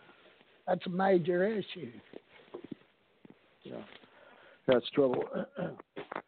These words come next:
Speaker 2: was talking to my, I was talking to my eye doctor today, and he, we're talking about the coding, you know, 'cause V A has coding, but it's different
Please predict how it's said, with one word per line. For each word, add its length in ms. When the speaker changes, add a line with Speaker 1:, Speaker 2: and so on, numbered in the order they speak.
Speaker 2:
was 160
talking 180
to 40
my, 180
I 120
was 100
talking 200
to 60
my 140
eye 160
doctor 360
today, 260
and 120
he, 120
we're 80
talking 340
about 220
the 60
coding, 460
you 80
know, 80
'cause 160
V 220
A 40
has 220
coding, 380
but 100
it's 180
different 320